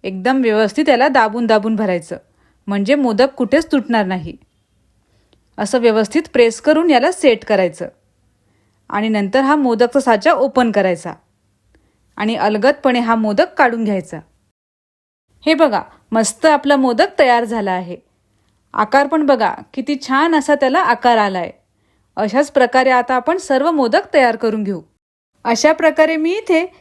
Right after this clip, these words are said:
एकसारख्या आकाराचे सर्व मोदक तयार करून घेतले आहे. तर मग या गणपतीला ही मोदकाची रेसिपी घरी नक्की ट्राय करून बघा. खूप सोपी आहे आणि अगदी न चुकता तुम्ही ही रेसिपी करू शकता.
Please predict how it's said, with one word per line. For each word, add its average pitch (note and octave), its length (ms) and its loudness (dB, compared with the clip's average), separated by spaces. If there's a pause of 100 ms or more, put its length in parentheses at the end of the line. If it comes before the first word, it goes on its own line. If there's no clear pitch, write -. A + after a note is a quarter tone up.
(100)
एकसारख्या D4 680 0
आकाराचे C#4+ 500 0
सर्व D#4 320 0
मोदक D4+ 300 0 (140)
तयार B3 240 2
करून A3+ 260 -4
घेतले G#3 260 -6
आहे. F3+ 220 -8 (680)
तर B3+ 160 4
मग D#4 180 4 (100)
या C4+ 200 4
गणपतीला D#4 640 0 (540)
ही D#4+ 80 2
मोदकाची D#4 580 2
रेसिपी D4+ 360 0
घरी C#4+ 280 2
नक्की D4+ 280 0
ट्राय B3+ 280 2
करून A3 240 -2
बघा. F3+ 240 -6 (360)
खूप E4 260 -4
सोपी B3 380 0
आहे F#3+ 240 -4 (360)
आणि A3+ 220 -6
अगदी A3 300 -4
न C4+ 220 0
चुकता C#4 360 -2
तुम्ही D4 280 0
ही C4+ 120 2
रेसिपी B3 340 2
करू C#4+ 220 2
शकता. G3+ 420 -6